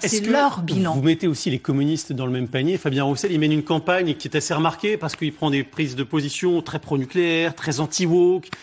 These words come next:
Speaker 1: très anti-islamisme. Est-ce que vous êtes plutôt d'accord avec lui sur ces thématiques-là ou pas ?
Speaker 2: Euh, pff, écoutez, il,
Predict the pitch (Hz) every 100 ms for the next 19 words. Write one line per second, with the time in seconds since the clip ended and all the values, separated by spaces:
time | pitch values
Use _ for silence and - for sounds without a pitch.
0 | - - 151 156 175 160 214 180 185 190
1 | 185 185 175 - 208 160 180 - - -
2 | 170 185 190 202 175 156 170 180 - -
3 | - 160 - 156 156 147 - 170 139 117
4 | 113 _ _ - - - 175 190 185 185
5 | 165 - - 190 214 214 233 202 185 175
6 | 170